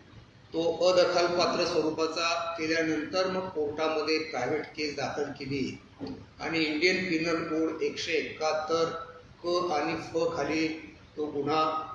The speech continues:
दाखल झा-, ती तक्रार नोंदली गेली. गेले दहा वर्ष ती केस चालली आणि नुकताच एकोणीस, आज एकोणीस, अ,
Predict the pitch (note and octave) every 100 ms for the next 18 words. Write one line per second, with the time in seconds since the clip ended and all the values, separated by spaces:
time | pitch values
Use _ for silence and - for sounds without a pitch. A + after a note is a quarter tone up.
0 | - C3 - D#3 D#3+ D3 B2+ B2 D3 -
1 | D#3 - C#3 E3 F3 F3 F3 C#3+ D3 E3
2 | E3 F#3+ E3+ D3 D#3+ - - - - -
3 | - D3 E3+ F3+ G3 D3 F3 G3 G#3 G#3
4 | - A3+ A3 A3 G#3 A3 F#3+ G3 E3 D3+
5 | E3 D#3+ A2 - - - - - - D3+
6 | F3 E3+ D3 - F3+ F#3 F#3 - - -
7 | D3+ - F3+ F3+ F3+ - - E3 E3+ F3
8 | E3+ D3 F3 F3 F3+ F3+ - E3+ D#3+ D#3